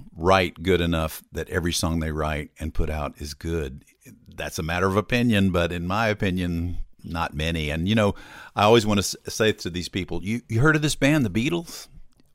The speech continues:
Well, they did some songs by some other guys you may not have heard of, named Chuck Berry and Carl Perkins and Larry Williams and Buck Owens and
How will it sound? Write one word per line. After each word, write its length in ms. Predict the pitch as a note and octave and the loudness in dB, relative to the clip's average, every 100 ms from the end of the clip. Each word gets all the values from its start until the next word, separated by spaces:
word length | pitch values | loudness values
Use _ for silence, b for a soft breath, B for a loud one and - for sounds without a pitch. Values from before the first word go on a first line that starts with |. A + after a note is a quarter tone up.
| - | -18
Well, 160 | - A#2 | -10 -6
they 140 | C3+ | -4
did 200 | D#3 D#3+ | -2 -4
some 160 | - C3 | -2 -2
songs 380 | - B2 C3 A2+ | 2 4 2 4
by 160 | A2 | 2
some 200 | G2+ A2 | 4 2
other 200 | A2+ D#3+ | 2 0
guys 360 | A2 E2+ E2 - | 2 2 2 0
you 100 | E2+ | -2
may 220 | E2+ F2 | -2 0
not 240 | E2+ F2 | 0 -2
have 120 | E2 D2+ | -2 -4
heard 200 | D#2 C#2+ | -4 -4
of, 240 | C#2+ C2+ | -6 -8
named 240 | B1+ B1+ - | -10 -10 -12
Chuck 320 | - D2+ - | -8 -8 -8
Berry 440 | C2+ C2 D#2+ F#2+ F2+ | -10 -6 -4 -4 -8
and 120 | - _ _ | -12 _ _
Carl 260 | - C2+ C#2 | -6 -4 -2
Perkins 680 | - D#3 - F2+ G#2 G#2 | -2 -2 -2 -4 -2 -6
and 180 | - C2 b b b - | -10 -14 b b b -6
Larry 260 | D2+ D#2+ | -2 -2
Williams 580 | D2+ D#2+ F2 G2+ A2+ G2 | 0 0 2 4 2 0
and 160 | B1 - b b | -6 -10 b b
Buck 240 | - F#2 - | -2 0 4
Owens 640 | F2 F#2 G2 A2 B2 - | 4 6 6 4 2 -2
and 220 | C#2+ C#2 | -6 -6